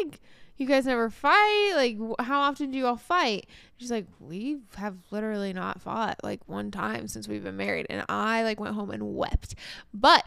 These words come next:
and I told my sister this, like, a, a year or so later, but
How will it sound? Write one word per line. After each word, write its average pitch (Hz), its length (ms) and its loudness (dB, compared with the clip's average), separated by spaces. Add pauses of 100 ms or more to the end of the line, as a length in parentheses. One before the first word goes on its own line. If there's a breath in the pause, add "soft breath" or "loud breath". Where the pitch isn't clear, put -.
(120)
and 254 120 4
I 240 100 8
told 294 240 2
my 254 120 4
sister 226 300 -2
this, 208 220 0
like, 208 200 -2
a, 220 160 -4
a 185 80 -4
year 208 300 2
or 233 40 2
so 208 280 2 (100)
later, 202 440 0 (420 loud breath)
but 233 420 4